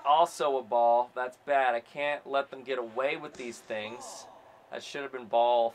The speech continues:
three right there, which would have led to ball four right there. And I'm taking this one all the way. Come on.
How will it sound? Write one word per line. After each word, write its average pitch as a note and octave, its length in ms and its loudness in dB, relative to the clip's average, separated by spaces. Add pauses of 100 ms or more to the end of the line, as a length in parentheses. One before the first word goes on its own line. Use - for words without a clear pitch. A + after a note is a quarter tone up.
three B2 300 -4
right A2 320 -2 (100)
there, A2 400 -4 (400)
which - 160 -16
would B2 100 -2
have A#2+ 80 -4
led B2+ 220 -2
to A#2 60 -14
ball A#2 280 4
four C#3 480 -4
right A2+ 380 -2
there. G#2+ 380 -4 (440)
And A2 140 -14
I'm G#2+ 140 -8
taking A#2+ 340 -6
this C3+ 180 -10
one B2+ 140 -6
all A#2 160 2
the A2 60 -8
way. A2 440 -2
Come D3 160 -4
on. C#3 220 2